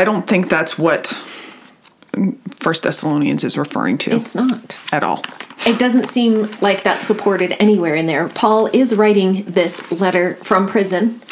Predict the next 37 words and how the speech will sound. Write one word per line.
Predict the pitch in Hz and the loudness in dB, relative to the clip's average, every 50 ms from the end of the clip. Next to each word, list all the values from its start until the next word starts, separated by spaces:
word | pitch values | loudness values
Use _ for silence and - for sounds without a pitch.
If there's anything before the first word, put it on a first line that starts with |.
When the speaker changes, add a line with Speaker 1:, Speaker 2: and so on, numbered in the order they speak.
| - - - - - - - _ - | -20 -20 -20 -20 -20 -20 -20 _ 0
Speaker 2:
and | 214 220 208 208 | 2 2 4 4
he | 226 233 226 - 214 | 4 4 4 4 4
is | 214 202 | 4 4
not | 202 208 208 208 - - - | 4 4 4 4 2 0 -6
thankful | - - - 226 214 208 202 - - - 185 185 185 | -12 -4 0 2 4 4 2 0 -2 -2 0 0 -2
for | 185 - - 185 202 196 202 | -2 -2 0 2 2 2 2
his | 202 202 185 175 - - | 0 0 0 0 -2 -4
chains, | - - - 139 131 113 117 117 113 - - - _ _ _ _ _ - | -4 -4 -4 -4 -4 -4 -6 -6 -8 -10 -10 -14 _ _ _ _ _ -6
chains. | - - 202 165 127 160 220 247 - - - - - - - - | -2 0 0 0 0 0 0 0 -2 -4 -6 -12 -20 -20 -20 -20
He | _ - - 233 240 226 | _ -2 0 2 4 4
is | 208 208 - | 4 4 2
thankful | - - 202 202 208 208 - 185 190 185 | 0 2 2 2 2 2 0 0 0 2
that | 185 170 170 160 - - - - - - - _ _ _ _ - | 2 2 2 0 -2 -4 -8 -10 -10 -12 -14 _ _ _ _ 0
in | 247 277 311 285 | 2 2 2 2
his | 277 277 269 - | 2 2 0 0
chains, | - - 208 175 180 180 180 - | -2 -2 -2 0 0 0 -2 -2
through | - - 214 214 208 208 | 0 2 2 4 4 4
his | 214 196 185 - - | 4 2 2 0 -2
chains, | - - 156 151 156 156 156 - | -2 -2 -4 -4 -4 -4 -6 -6
people | - - 196 175 180 180 | -6 -4 -4 0 0 0
are | 175 170 | 0 0
being | 165 165 160 160 | 0 0 0 -2
exposed | 160 - - - - 135 143 156 - | -2 -4 -4 -6 -4 -4 -4 -2 -2
to | - - | -2 -4
the | 156 | -2
gospel, | 156 156 151 139 - - - 127 - - | 0 0 0 0 0 -2 -2 -4 -2 0
which | - 240 - - | 0 0 2 2
is | 285 240 | 2 2
a | 277 247 | 2 2
distinctly | 226 269 254 - - - 285 285 285 302 285 262 | 2 2 2 2 2 2 2 2 2 2 2 2
different | 226 262 254 262 - - 208 | 2 2 2 4 4 6 6
thing | 196 202 | 6 4
Speaker 1:
Mm-hmm. | 185 190 | 4 4
Speaker 2:
that | 247 254 | 4 4
he's | 254 254 254 | 2 2 0
thankful | - - 311 359 359 - 202 185 - | 2 2 0 0 0 0 0 0 0
for. | - - - - - 208 | -2 -4 -4 -4 -4 -6